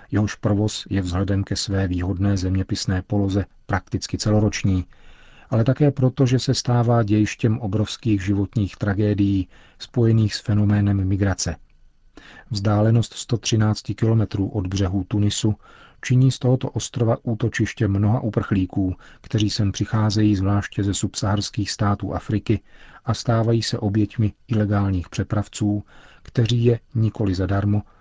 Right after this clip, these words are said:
vysílají na moře v plavidlech, která zcela postrádají bezpečnostní standardy. V důsledku toho stovky lidí ročně končí svůj útěk před hladomorem či politickým terorem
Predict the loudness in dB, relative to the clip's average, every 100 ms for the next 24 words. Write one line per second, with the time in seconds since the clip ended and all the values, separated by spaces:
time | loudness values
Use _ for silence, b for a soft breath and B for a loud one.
0 | b b -2 0 2 4 4 4 2 2
1 | 2 -4 -2 0 0 0 -2 -4 _ -6
2 | -2 0 0 -4 -2 -2 -2 -8 -4 -2
3 | 0 0 0 -2 -4 -6 -4 -4 -4 -4
4 | -4 -2 -2 0 -2 -6 -12 _ _ _
5 | _ _ B B B B -2 0 0 -4
6 | -2 -2 0 0 -2 -6 -2 0 2 2
7 | 0 -2 -2 -4 0 -2 0 -2 -4 -2
8 | -2 0 -2 0 -4 -4 -20 -16 -4 -2
9 | 0 0 2 2 2 2 0 -4 -10 0
10 | 0 0 -2 -4 -6 -2 0 2 2 0